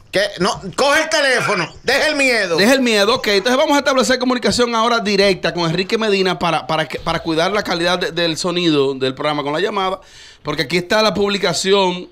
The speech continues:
Speaker 2: em, que difunde Joseph Cáceres en el día de hoy y está hablando de una suma que esto lo que, lo que hace es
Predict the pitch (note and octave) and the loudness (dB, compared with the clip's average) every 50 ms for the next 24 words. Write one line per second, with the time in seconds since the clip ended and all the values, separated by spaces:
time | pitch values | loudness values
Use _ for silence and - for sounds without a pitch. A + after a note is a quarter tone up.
0 | _ _ - - C#3 C#3 C#3+ C#3+ C#3+ C#3 C#3 C#3 C#3 C#3 C3+ C3 C3 C3 B2+ B2+ | _ _ -6 -2 0 2 4 4 4 2 2 0 0 0 -2 -2 -4 -4 -6 -6
1 | B2+ - D#3 D3 C3+ - D#3+ E3+ E3+ E3 D#3+ F3+ F3 F#3+ F3 - - F3+ F3 E3+ | -4 -2 -2 -2 -2 -4 -4 -2 0 0 0 0 0 -2 -6 -4 -2 -2 -2 0
2 | E3 D3+ C#3+ C#3 D3+ C#3+ C#3 C#3+ E3 E3 F#3 E3+ E3 E3+ F3+ E3+ F3 - - - | -2 -4 -4 -2 -2 -2 0 0 0 0 0 0 0 0 -2 -4 -8 -12 -20 -20
3 | - - - C#3+ D3 C#3+ - F#3+ F#3+ G#3 G#3+ G#3+ G#3 G#3+ G3+ G#3 G#3 G#3 F3+ - | -20 -16 -4 -4 -4 0 0 0 2 2 2 4 6 6 6 6 4 0 0 0
4 | - F#3+ F#3 E3 D3 C3+ C3 C3 - - - - - - - - E3 F3+ F3 - | 0 0 0 0 0 0 -2 -2 -6 -12 -20 -20 -20 -18 -4 0 0 0 2 2
5 | A3+ A3+ F#3+ - G#3+ G#3 F#3+ - F3 F#3+ F3+ - F#3 F3+ F#3 F3+ - - E3+ D#3+ | 0 0 2 2 0 0 0 0 -4 -4 0 0 2 2 2 0 0 0 0 2
6 | D3+ D3 D3 - | 2 0 -2 -6